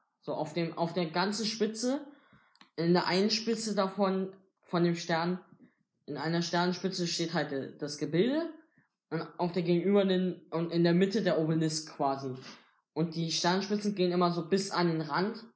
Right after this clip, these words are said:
Und ihr kommt jetzt da an und ihr seht um den Obelisken rum, also Rogor landet wie in so einem Graben tatsächlich, also ist so eine Vertiefung. Und, äh, er landet und es macht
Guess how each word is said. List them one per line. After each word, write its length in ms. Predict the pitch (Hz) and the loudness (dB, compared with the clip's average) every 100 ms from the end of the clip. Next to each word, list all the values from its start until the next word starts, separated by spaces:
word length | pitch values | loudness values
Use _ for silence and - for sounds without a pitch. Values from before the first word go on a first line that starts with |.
| - - _ _ _ _ _ _ _ - | -20 -20 _ _ _ _ _ _ _ 0
Und 240 | 190 190 | 2 4
ihr 340 | 185 185 180 165 - - | 2 2 0 -2 -10 -4
kommt 260 | - 208 | 0 0
jetzt 260 | 226 208 - | 0 -2 -2
da 60 | |
an 440 | - 139 190 285 277 | -2 -2 -2 -4 -6
und 120 | 196 | 2
ihr 160 | 202 196 | 2 2
seht 520 | 170 180 226 277 277 - - - _ _ _ | 2 4 4 0 -2 -8 -10 -18 _ _ _
um 180 | 196 247 | 2 2
den 140 | 262 | 2
Obelisken 540 | 214 226 240 262 - | 0 0 0 -2 -6
rum, 360 | 247 226 247 262 | -4 -2 0 -2
also 400 | - 190 185 190 | -2 -2 0 -2
Rogor 640 | 165 135 156 208 240 240 | -2 -2 2 2 2 0
landet 720 | 233 175 180 220 233 226 - - _ _ _ _ _ _ _ _ | 0 0 0 2 0 -2 -8 -16 _ _ _ _ _ _ _ _
wie 220 | 151 190 | 2 6
in 80 | 208 | 6
so 100 | 180 | 6
einem 240 | 175 160 151 | 4 0 -4
Graben 680 | 139 135 139 165 226 302 - - _ | -8 -2 0 0 0 -6 -8 -18 _
tatsächlich, 440 | 196 190 208 208 - | -8 -6 -4 -4 -6
also 140 | 156 | -4
ist 160 | 151 156 | -2 -2
so 60 | |
eine 120 | 160 151 | -2 -2
Vertiefung. 880 | 151 147 - 208 208 254 277 311 - - _ _ _ _ _ _ _ _ _ _ _ _ | -4 -6 -2 0 0 -4 -6 -10 -16 -20 _ _ _ _ _ _ _ _ _ _ _ _
Und, 180 | - 196 | 0 2
äh, 320 | 226 220 202 202 | 2 0 0 2
er 100 | 196 | 4
landet 260 | 196 233 233 | 4 4 2
und 100 | 220 | 2
es 60 | |
macht 240 | 214 208 | 2 0